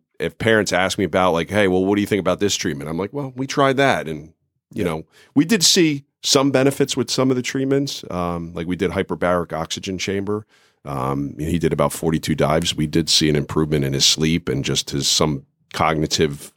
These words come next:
Speaker 1: uh, functions. Um, but it definitely didn't, you know, because we were told, "Hey, this is gonna unlock the key." And we've had kids where they start verbalizing and speaking.
Speaker 2: Yeah.
Speaker 1: And that just,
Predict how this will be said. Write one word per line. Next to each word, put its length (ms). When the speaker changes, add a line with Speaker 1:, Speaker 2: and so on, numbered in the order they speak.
Speaker 1:
uh, 320
functions. 640
Um, 320
but 160
it 240
definitely 400
didn't, 420
you 80
know, 180
because 480
we 160
were 220
told, 380
"Hey, 260
this 240
is 80
gonna 180
unlock 360
the 60
key." 320
And 80
we've 160
had 220
kids 300
where 260
they 120
start 300
verbalizing 640
and 100
speaking. 440
Speaker 2:
Yeah. 220
Speaker 1:
And 380
that 120
just, 320